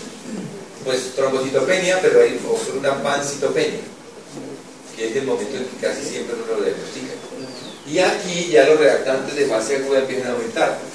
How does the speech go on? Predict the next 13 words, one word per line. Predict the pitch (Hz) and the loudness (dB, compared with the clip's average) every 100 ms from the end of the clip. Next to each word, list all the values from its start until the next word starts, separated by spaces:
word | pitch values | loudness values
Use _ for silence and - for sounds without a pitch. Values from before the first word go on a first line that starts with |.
| - | -12
empieza | 104 107 113 | -10 -2 0
a | 131 | 0
aumentar | 139 120 113 | -4 0 0
los | - 135 139 - - - | 4 6 6 4 -6 -8
I | - - | -10 2
G | - - | 4 4
M, | - - - - - - - - - - - - - - - - - - - - - | 0 -6 -10 -14 -16 -18 -20 -20 -18 -12 -12 -8 -10 -10 -14 -18 -18 -16 -16 -10 -6
que | 85 | -2
es | - | -2
la | |
fase | - - - | -4 -4 -4
aguda. | - - - - - - - - - - - - - - - - - - - - - - - - - | -4 -6 -8 -12 -16 -18 -20 -20 -16 -16 -16 -20 -20 -20 -20 -20 -20 -18 -18 -16 -16 -16 -18 -18 -14
El | 90 | -12